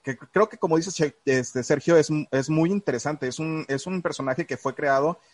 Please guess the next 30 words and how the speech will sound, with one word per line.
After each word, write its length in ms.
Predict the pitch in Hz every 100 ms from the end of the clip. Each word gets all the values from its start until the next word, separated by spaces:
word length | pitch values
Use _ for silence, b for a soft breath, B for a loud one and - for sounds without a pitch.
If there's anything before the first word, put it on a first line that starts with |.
| _ _
eh, 320 | 120 120 113 107
precisamente 560 | 123 - 165 151 143
así, 320 | 147 139 117 -
de 180 | - 117
raíz, 540 | 113 113 135 139 - - _ _ -
maligno, 500 | 117 123 139 113 92
pues. 360 | - 87 - - _ _ _
Entonces, 360 | 117 131 151 170
pues, 300 | - 156 -
Frederick 480 | - 208 220 214 220
Charles 480 | - 160 147 151 -
Krueger, 460 | - 151 113 117 123 _
mejor 240 | 120 131 151
conocido 360 | 180 131 147
simplemente 520 | 147 135 147 127 123
como 200 | - 107
Freddy 240 | 98 135 143
Krueger, 400 | 165 127 123 139 _ _
fue 240 | - 170 180
hijo 220 | 165 185
de 80 | 143
una 220 | 143 151
monja 480 | 147 170 175 135 107
llamada 460 | 107 110 117 135 -
Amanda 400 | 107 107 113 123
Krueger, 440 | 151 160 117 98 _ _ _
que 100 | 170
trabajaba 680 | 151 139 120 - 147 160 175
y 80 | -
servía 600 | 143 135 127 185 135 139